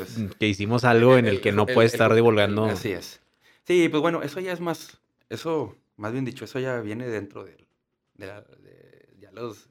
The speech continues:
Speaker 1: reglamentos de salud y ciertas normas. Este, pero pues sí, siempre hay de eso.
Speaker 2: Oye, güey, ¿tú crees que después de este pedo que,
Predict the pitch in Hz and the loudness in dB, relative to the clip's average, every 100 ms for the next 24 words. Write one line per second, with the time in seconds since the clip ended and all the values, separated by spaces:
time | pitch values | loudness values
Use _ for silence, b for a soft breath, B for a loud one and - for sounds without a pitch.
0 | _ 101 92 87 87 87 110 - - 78 | _ -12 -10 -10 -12 -20 -20 -20 -20 _
1 | 90 104 101 - _ _ _ _ _ _ | -20 -18 -18 -20 _ _ _ _ _ _
2 | _ _ _ _ 98 95 90 101 - 104 | _ _ _ _ -20 -20 -20 -18 -12 -10
3 | 98 85 - - _ _ _ _ _ _ | -10 -10 -16 -20 _ _ _ _ _ _
4 | 98 85 - 98 85 64 _ _ _ _ | -18 -18 -18 -20 -20 -20 _ _ _ _
5 | _ _ _ 110 107 104 104 101 107 127 | _ _ _ -8 -4 -6 -8 -16 -18 -18
6 | 123 107 131 143 - - _ _ _ _ | -18 -16 -12 -12 -12 -20 _ _ _ _
7 | - 123 123 113 120 - 135 151 135 - | -4 0 2 2 -2 -2 -2 -4 -2 -2
8 | 123 - _ _ _ _ - 104 - 117 | -2 -4 _ _ _ _ -8 -8 -6 -2
9 | 110 104 104 95 | -2 0 -2 -2